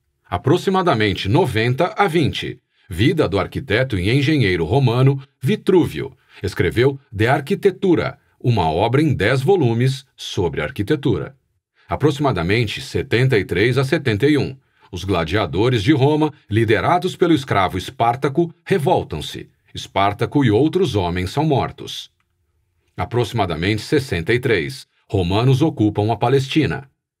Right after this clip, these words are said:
Cinquenta e nove. Júlio César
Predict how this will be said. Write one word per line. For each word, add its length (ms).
Cinquenta 540
e 40
nove. 460
Júlio 420
César 560